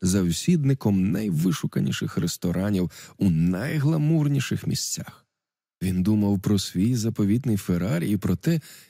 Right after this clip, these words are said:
як калатало його серце, коли він заводив двигун, і цей несамовитий звір із ревінням оживав. Однак, що далі пробирався він у глибини цього таємничого місця, то більш вражаючі пейзажі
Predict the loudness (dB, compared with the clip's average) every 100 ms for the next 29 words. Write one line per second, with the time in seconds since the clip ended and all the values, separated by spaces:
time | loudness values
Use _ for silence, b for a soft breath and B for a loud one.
0 | B 0 0 -2 -4 -2 -2 -2 0 2
1 | 4 4 4 2 0 -2 -2 -4 0 0
2 | 2 0 0 0 0 0 2 2 4 4
3 | 2 B B B 0 2 4 6 6 4
4 | 0 2 2 2 0 2 2 2 0 0
5 | 2 2 2 -4 B B B 0 0 0
6 | 2 4 4 4 4 2 0 -2 2 2
7 | 0 -2 -6 -10 _ _ _ _ _ 0
8 | 4 4 4 -2 2 2 4 2 2 2
9 | 4 2 0 0 2 2 2 0 0 2
10 | 2 2 2 2 4 2 2 2 0 2
11 | 0 2 0 0 0 2 0 -2 -4 -6
12 | B B B -2 2 0 0 -2 -2 0
13 | 0 0 -2 -2 0 0 0 -2 0 -2